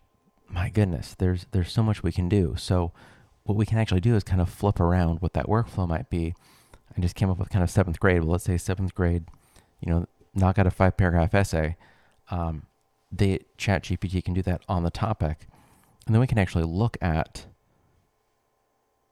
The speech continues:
where is it successful? Where is it not successful? If we were to do a draft of this, what would our draft look like?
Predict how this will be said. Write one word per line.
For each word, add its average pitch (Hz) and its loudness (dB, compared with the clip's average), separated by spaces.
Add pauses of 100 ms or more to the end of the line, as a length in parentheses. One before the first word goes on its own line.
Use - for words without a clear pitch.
(300)
where 95 -2 (160)
is 78 -6
it - -8
successful? 104 -6 (160)
Where 80 -2
is 80 -2
it - -6
not 92 0
successful? 82 -2 (380)
If 92 -4
we 95 -2
were 87 -2
to 82 -6
do 80 0
a 82 2
draft 92 0 (240)
of 113 2
this, - -4
what 87 -2
would 85 0
our 87 0
draft 80 -4 (100)
look 95 0
like? - -8